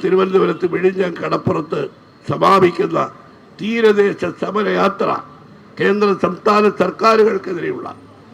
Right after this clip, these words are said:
യു ഡി എഫിന്റെ സമരത്തിന്റെ ഭാഗമാണ്. ഇന്ന് കേരളം ഒട്ടുക്ക് കെ പി സി സിയുടെ ആഹ്വാനം അനുസരിച്ച് ഈ മുഖ്യമന്ത്രി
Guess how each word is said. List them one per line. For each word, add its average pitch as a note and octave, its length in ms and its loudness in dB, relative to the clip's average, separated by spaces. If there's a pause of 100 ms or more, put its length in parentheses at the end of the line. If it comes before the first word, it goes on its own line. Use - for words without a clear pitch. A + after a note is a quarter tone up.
യു F#3 160 0
ഡി F#3+ 140 0
എഫിന്റെ D#3+ 300 -4 (100)
സമരത്തിന്റെ D3+ 600 -6
ഭാഗമാണ്. - 440 -12 (840)
ഇന്ന് A3+ 180 2 (140)
കേരളം B3 420 4
ഒട്ടുക്ക് - 460 0 (1120)
കെ G#3+ 180 4
പി A#3+ 80 0 (100)
സി A3 100 -2 (100)
സിയുടെ A3 260 0
ആഹ്വാനം G#3+ 440 2
അനുസരിച്ച് F#3+ 500 -4 (1000)
ഈ - 20 0 (1120)
മുഖ്യമന്ത്രി A3+ 540 4